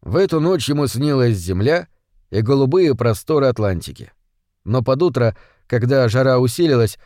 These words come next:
он вообразил многие мили золотых жил, оскаливших зубы песчаных волков, и особый старательский. Моррисон продолжал свой путь по дну давно исчезнувшего озера.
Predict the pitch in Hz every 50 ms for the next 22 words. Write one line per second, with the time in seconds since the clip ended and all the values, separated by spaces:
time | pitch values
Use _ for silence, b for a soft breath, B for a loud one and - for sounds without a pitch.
0 | b b b b b b - 202 185 156 139 123 127 139 131 131 123 127 135 131
1 | 127 139 165 180 160 135 123 123 131 160 180 185 175 160 143 151 147 143 139 131
2 | 135 160 170 165 156 151 135 120 139 139 139 131 113 156 156 151 135 117 107 120
3 | 135 131 127 120 113 110 98 - _ _ _ _ _ _ - - - - - 120
4 | 117 117 113 92 - - 120 107 104 95 98 143 147 127 120 113 - 117 107 -
5 | - - 120 107 101 104 90 - 90 90 95 92 92 90 - 143 170 180 175 -
6 | _ _ _ _ _ _ _ _ _ _ - - 120 135 175 202 196 - - -
7 | 139 143 151 151 160 143 - - 156 151 123 107 98 90 - 78 80 78 - -
8 | 67 60 - _ _ _ _ _ _ _ _ _ _ _ _ _ - 90 123 170
9 | 180 170 160 131 - 160 156 139 117 85 - - - 110 127 147 156 156 151 127
10 | 180 185 170 131 - 127 131 123 107 - 165 156 127 - - 117 113 104 131 156
11 | 165 151 127 113 117 110 107 139 160 156 139 123 110 - - - 135 135 123 113
12 | 123 117 - - 120 120 123 123 120 113 110 98 87 82 78 67 - -